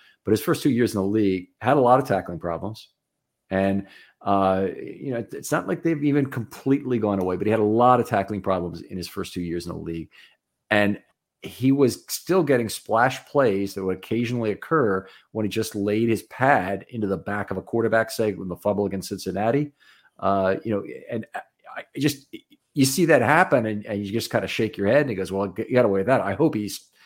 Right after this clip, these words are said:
you know, starts tackling with his arms from now on. And of course, you know, it was a matter of, of basically about two and a half seasons before Patrick Queen became a good N F L tackler.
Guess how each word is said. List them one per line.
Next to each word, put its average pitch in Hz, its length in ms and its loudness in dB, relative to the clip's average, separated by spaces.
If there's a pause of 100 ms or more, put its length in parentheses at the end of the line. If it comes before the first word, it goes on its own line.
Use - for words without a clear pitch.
(120)
you 113 60 -8
know, 101 60 0
starts 120 260 0
tackling 113 340 0
with 101 80 -2
his 98 120 -2
arms 110 240 0
from 98 120 -6
now 107 280 0
on. 95 160 -2
And 98 60 -6
of 85 100 -12
course, 92 260 -6 (440)
you 110 60 -6
know, 92 80 -2
it 85 40 -4
was 95 100 -8
a 101 40 -2
matter 104 320 2
of, 90 220 -6
of 90 280 -6
basically 101 340 -2
about 95 180 -2
two 107 120 -6
and 95 80 -4
a 92 40 -4
half 90 120 -6
seasons 107 580 -4 (200)
before 98 300 -4
Patrick 95 320 -2
Queen 98 200 -4
became 90 300 -4
a 87 60 -4
good 90 200 -4
N 90 100 -2
F 85 140 -8
L 80 80 -6
tackler. 110 520 -2